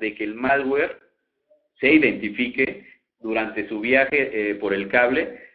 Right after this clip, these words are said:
sin que, y esto obviamente quiere decir que no ha llegado a impactar nuestros endpoints. ¿Por qué? Porque muchos de estos malware, el tipo es, una vez que llega a nuestro, a nuestro endpoint, eh, obviamente estamos,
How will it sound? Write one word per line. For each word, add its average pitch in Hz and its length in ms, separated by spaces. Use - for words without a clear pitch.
sin 127 200
que, 113 480
y 117 240
esto 131 260
obviamente 123 540
quiere 117 340
decir 117 280
que 107 120
no 120 260
ha 123 120
llegado 117 580
a 107 100
impactar 107 500
nuestros 110 340
endpoints. 98 420
¿Por 123 180
qué? 170 120
Porque 131 280
muchos 143 380
de 131 80
estos 131 220
malware, 127 460
el 107 140
tipo 123 340
es, 117 180
una 131 220
vez 131 200
que 120 120
llega 120 220
a - 20
nuestro, 104 480
a 95 60
nuestro 101 360
endpoint, 123 400
eh, 98 640
obviamente 120 520
estamos, 117 640